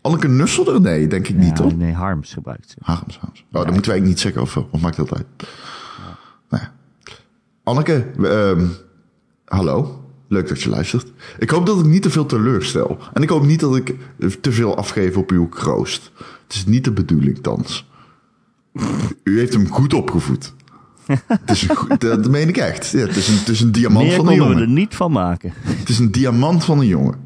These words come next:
Speaker 1: Een parel.
Speaker 2: Een hypernova.
Speaker 1: Het mag
Speaker 2: Vind
Speaker 1: worden
Speaker 2: jij ook
Speaker 1: gezegd.
Speaker 2: leuk, Ron?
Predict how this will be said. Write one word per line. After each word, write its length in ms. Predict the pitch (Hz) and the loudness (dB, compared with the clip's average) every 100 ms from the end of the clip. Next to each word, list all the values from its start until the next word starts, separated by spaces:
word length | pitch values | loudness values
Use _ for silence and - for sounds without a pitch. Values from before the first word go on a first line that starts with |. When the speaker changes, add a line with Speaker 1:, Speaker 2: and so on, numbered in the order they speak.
| - - - | -18 -18 -4
Speaker 1:
Een 160 | 104 - | -4 -2
parel. 460 | 127 87 64 - - _ _ _ _ _ _ _ _ _ - - - _ | -4 -4 -4 -6 -6 _ _ _ _ _ _ _ _ _ -16 -16 -20 _
Speaker 2:
Een 140 | - 85 | -8 -4
hypernova. 720 | 104 - 90 87 78 76 69 - _ _ _ _ _ _ _ _ _ _ _ _ _ _ _ - - _ _ _ _ _ _ | -4 0 2 2 0 -2 -6 -10 _ _ _ _ _ _ _ _ _ _ _ _ _ _ _ -20 -20 _ _ _ _ _ _
Speaker 1:
Het 160 | - 85 | -4 -2
mag 140 | 80 | 0
Speaker 2:
Vind 100 | 87 | 2
Speaker 1:
worden 40 | 82 | 2
Speaker 2:
jij 80 | 92 | 2
ook 60 | |
Speaker 1:
gezegd. 240 | - 85 80 | 2 0 -2
Speaker 2:
leuk, 120 | 76 | -2
Ron? 200 | 82 | -6